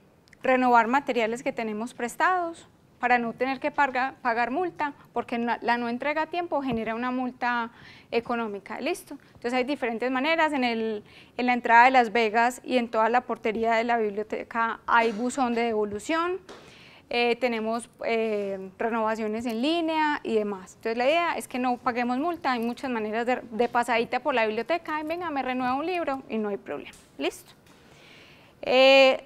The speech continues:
otro tema importante, servicios especializados. Cuando nos estemos acercando, o si los que ya tengan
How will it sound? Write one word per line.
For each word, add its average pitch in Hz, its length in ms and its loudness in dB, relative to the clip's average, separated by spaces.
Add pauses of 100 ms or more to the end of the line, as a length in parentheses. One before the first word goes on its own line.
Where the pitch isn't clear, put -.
(140)
otro 277 340 2
tema 311 280 2
importante, 320 720 0
servicios 285 500 0
especializados. 254 1040 -2 (1700)
Cuando 269 340 6
nos 277 160 2
estemos 302 420 0
acercando, 247 800 2
o 226 160 4
si 226 140 -2
los 214 200 -6
que 233 120 -8
ya 220 100 -4
tengan 277 220 -4